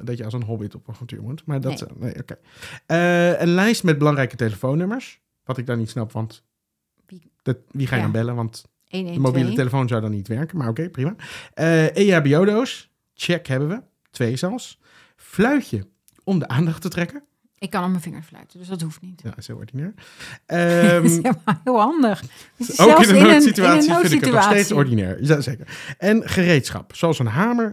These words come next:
Speaker 1: zaag of kniptang.
Speaker 2: Maar zo'n fluitje, heb je dat nodig omdat we, omdat
Speaker 1: Als je
Speaker 2: ik
Speaker 1: wordt
Speaker 2: dan op
Speaker 1: verkracht
Speaker 2: die deur
Speaker 1: <laughs> door zo'n
Speaker 2: lig
Speaker 1: politie,
Speaker 2: en jij in het water hangt voor de reddingsboten? Is het daarvoor?
Speaker 1: Ik heb geen idee.
Speaker 2: Dat jij niet op die deur past?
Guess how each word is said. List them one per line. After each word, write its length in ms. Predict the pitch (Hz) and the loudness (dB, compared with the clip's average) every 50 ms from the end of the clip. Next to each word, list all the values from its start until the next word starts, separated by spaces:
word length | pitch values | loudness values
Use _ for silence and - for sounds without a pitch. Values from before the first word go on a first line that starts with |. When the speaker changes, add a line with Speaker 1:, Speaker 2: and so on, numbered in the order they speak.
| - 131 | -4 -2
Speaker 1:
zaag 360 | 123 143 147 156 147 - - | -2 0 -2 -2 -6 -10 -12
of 140 | - 214 - | -10 -8 -4
kniptang. 300 | - 131 110 - - 185 | -4 -4 -4 -4 -6 -6
Speaker 2:
Maar 220 | 190 202 196 - _ _ _ _ _ - - | -4 -4 -6 -10 _ _ _ _ _ -16 -12
zo'n 220 | 202 202 - 240 226 | -10 -8 -6 -6 -4
fluitje, 380 | - 247 233 220 202 - 185 | -2 -2 -2 -2 -2 -4 -8
heb 120 | 190 202 247 | -10 -8 -8
je 80 | 254 | -8
dat 140 | 240 233 208 | -8 -6 -4
nodig 380 | 214 208 208 214 208 202 180 - | -4 -4 -4 -4 -6 -6 -8 -10
omdat 420 | - 190 196 196 196 208 214 208 | -8 -6 -6 -4 -4 -6 -6 -8
we, 440 | 214 202 202 196 196 196 190 185 175 - _ _ _ _ _ _ _ _ _ | -10 -8 -8 -8 -8 -8 -10 -12 -14 -18 _ _ _ _ _ _ _ _ _
omdat 160 | - 202 - | -6 -4 -2
Speaker 1:
Als 100 | - - | -2 -2
je 60 | - | 0
Speaker 2:
ik 60 | 147 | 0
Speaker 1:
wordt 120 | 262 262 233 247 | 0 4 4 6
Speaker 2:
dan 120 | 240 233 | 6 6
op 60 | 233 - 190 | 6 4 4
Speaker 1:
verkracht 260 | 196 240 233 196 175 | 4 2 0 2 4
Speaker 2:
die 100 | 208 226 | 6 6
deur 180 | 233 240 254 247 | 8 8 8 8
Speaker 1:
<laughs> 60 | 240 | 8
door 120 | - 262 302 | 6 6 6
zo'n 100 | 370 - | 6 4
Speaker 2:
lig 200 | 269 - - - | 4 2 2 2
Speaker 1:
politie, 380 | - 254 - - - - - - | 2 0 0 -2 -6 -8 -4 -2
Speaker 2:
en 160 | 262 226 226 | 0 2 2
jij 360 | 220 226 226 226 233 247 262 | 4 4 4 6 6 4 4
in 100 | 254 254 | 4 4
het 160 | 254 220 208 | 4 2 2
water 440 | 202 214 208 214 240 254 269 247 226 | 2 4 4 4 4 2 2 2 2
hangt 460 | 220 226 240 277 359 392 - - - - - - - - - - - - | 4 4 4 4 2 -2 -8 -16 -20 -16 -14 -14 -12 -12 -12 -12 -10 -4
voor 140 | - - - | -2 0 0
de 80 | 226 214 | 0 0
reddingsboten? 800 | 208 226 240 269 285 277 - 240 254 254 262 262 - 302 370 415 _ | 0 0 2 2 2 2 0 0 0 0 -2 -2 -6 -10 -12 -12 _
Is 100 | _ - | _ -16
het 140 | - - 220 | -12 -8 -4
daarvoor? 400 | 254 262 277 277 - 302 330 381 392 - - - _ _ _ _ _ | -2 -2 -2 -2 -4 -8 -8 -8 -8 -10 -14 -16 _ _ _ _ _
Speaker 1:
Ik 120 | - 123 | -8 -8
heb 120 | - 123 - | -6 -8 -10
geen 260 | - - - 90 - | -10 -12 -10 -10 -10
idee. 340 | 98 - - - - - - _ _ _ _ | -12 -12 -14 -18 -18 -20 -20 _ _ _ _
Speaker 2:
Dat 140 | 208 208 - | -20 -12 -8
jij 280 | 220 208 220 226 226 226 | -6 -6 -4 -2 0 0
niet 180 | 240 240 233 | 0 0 -2
op 60 | 220 | -4
die 100 | 202 220 | -6 -4
deur 240 | 196 214 226 233 233 | -2 0 -2 -2 -2
past? 420 | 240 254 254 294 330 - - _ | -4 -6 -8 -8 -10 -12 -16 _